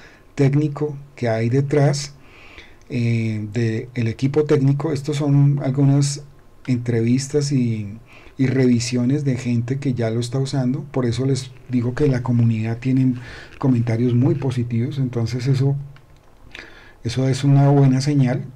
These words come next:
Recuerden que esta información no es recomendación de inversión ni, ni una sugerencia de inversión. Cada uno de ustedes,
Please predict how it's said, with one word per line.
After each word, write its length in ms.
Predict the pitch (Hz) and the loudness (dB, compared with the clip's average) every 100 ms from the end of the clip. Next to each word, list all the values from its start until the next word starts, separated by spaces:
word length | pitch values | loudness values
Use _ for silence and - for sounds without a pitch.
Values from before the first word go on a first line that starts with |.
| - | -6
Recuerden 640 | 127 - 143 143 151 180 - | -6 0 2 4 2 -2 -6
que 320 | - 143 135 - - - - - - - | -2 -2 -2 -10 -20 -20 -20 -20 -18 0
esta 260 | 143 143 165 | 2 4 2
información 720 | 160 170 139 117 123 143 147 | 2 2 4 2 2 2 4
no 80 | |
es 140 | 143 143 | 2 2
recomendación 640 | 143 135 120 104 - 110 | 2 4 4 2 0 0
de 60 | 127 | 2
inversión 680 | 143 117 - 123 139 151 - | 2 0 0 2 2 0 0
ni, 560 | 131 120 117 110 104 95 - - - - - - - - - - - - | 2 6 6 4 0 -6 -14 -20 -20 -20 -20 -20 -20 -20 -20 -20 -20 -14
ni 160 | 120 113 | -4 -2
una 180 | 117 139 | 2 0
sugerencia 600 | 151 139 117 113 123 139 | 0 -2 0 0 -2 0
de 60 | 139 | 0
inversión. 600 | 117 - - 120 143 - - - - | 0 -4 -4 -2 -2 -8 -18 -20 -6
Cada 220 | 120 120 | 2 4
uno 160 | 127 143 | 4 4
de 60 | |
ustedes, 580 | 139 - 117 120 135 - | 2 2 0 2 0 -6